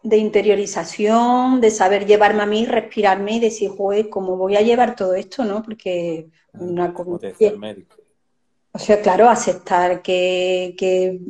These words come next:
Speaker 1: hay una dificultad importante en la vida, que la tienes que, es un obstáculo que no te esperas, ¿no? No te lo plan-, entonces, claro, mm, para mí fue como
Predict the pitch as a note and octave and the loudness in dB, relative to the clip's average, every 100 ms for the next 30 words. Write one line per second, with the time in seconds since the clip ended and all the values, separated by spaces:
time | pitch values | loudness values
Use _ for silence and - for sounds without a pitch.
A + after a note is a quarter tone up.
0 | - _ A3 G#3 G3 G3 - G3+ G3 F#3+ | -18 _ 0 2 0 0 -4 -6 -2 0
1 | F#3+ F#3+ G3 F#3+ F#3+ G3+ G3+ G3 G3 F#3+ | 0 4 2 4 2 2 2 2 4 2
2 | G3 G3+ G3 G3 G3+ F#3+ G3 G3 - G3 | 2 4 4 6 2 2 -2 -4 0 2
3 | G3 F#3+ G3+ G#3+ - F#3+ - G#3 G#3 G#3+ | 2 0 2 2 4 0 2 2 4 2
4 | A3 A#3 A#3 G#3+ A#3+ C4+ G3+ A3 D#4+ - | 4 2 2 2 4 4 2 -2 -2 -6
5 | - F#3+ G3+ G#3 A3 G#3+ G#3+ G#3 - B3+ | -8 0 2 2 2 0 -6 -8 -14 -6
6 | G3+ F#3 F#3+ F#3 G3+ B3 _ _ _ _ | -6 -4 0 2 2 0 _ _ _ _
7 | _ _ _ _ _ _ _ _ G#3+ G#3 | _ _ _ _ _ _ _ _ 2 4
8 | G3+ G3 F#3 F#3 - _ - - G#3 G3 | 4 0 -2 -6 -12 _ -20 0 4 4
9 | G3+ G3+ G#3 - A3+ A3+ A#3+ B3 C#4+ C4 | 2 -2 -6 4 6 8 6 4 4 6
10 | C#4 C4+ A#3+ A3+ G#3+ G#3 G3+ G3+ G3+ - | 6 6 4 2 0 -2 -6 -10 -12 -18